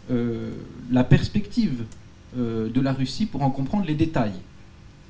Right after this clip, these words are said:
Notre organisation voit dans la Russie un acteur important de notre monde. Et à travers la démarche des apéros diplomatiques, nous souhaitons permettre aux jeunes d'avoir, euh, une perspective large et avisée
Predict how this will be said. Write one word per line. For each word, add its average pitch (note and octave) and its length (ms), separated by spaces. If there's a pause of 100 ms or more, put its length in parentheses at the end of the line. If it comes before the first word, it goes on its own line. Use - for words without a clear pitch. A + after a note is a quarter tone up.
(580)
Notre B2+ 220
organisation D3+ 580
voit D3 120
dans C#3+ 100
la C3+ 80
Russie D#3+ 520
un C#3 120
acteur C#3+ 340
important D3+ 560 (100)
de C3 60
notre B2+ 260
monde. A#2 300 (1300)
Et C3 120
à C3 60
travers E3 340
la D3+ 80
démarche D#3 380
des B2+ 160
apéros C3+ 260
diplomatiques, B2 640
nous C#3 100
souhaitons D3 340
permettre D3+ 400
aux C#3+ 60
jeunes D3+ 260
d'avoir, C3+ 440
euh, C3 100 (360)
une C3 100
perspective D3+ 720
large B2+ 600 (340)
et E3 120
avisée F3+ 420